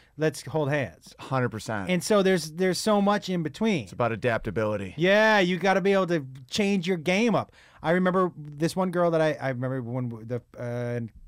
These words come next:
Speaker 1: college, she kinda taught me how to go down on her.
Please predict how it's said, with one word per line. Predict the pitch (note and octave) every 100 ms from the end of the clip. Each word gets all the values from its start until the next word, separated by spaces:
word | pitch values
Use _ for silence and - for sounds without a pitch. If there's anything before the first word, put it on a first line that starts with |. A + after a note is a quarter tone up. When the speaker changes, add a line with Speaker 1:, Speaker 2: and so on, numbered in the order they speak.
| -
Speaker 1:
college, | - E3+ F3+ C#3 A#2+ C3
she | - F3+
kinda | - D3+ B2
taught | C#3+ C3 B2
me | A2+
how | A#2
to | A2
go | A2
down | A#2 A#2+ B2 B2 - _ _ _
on | C3+ C#3
her. | B3+ E4+ - -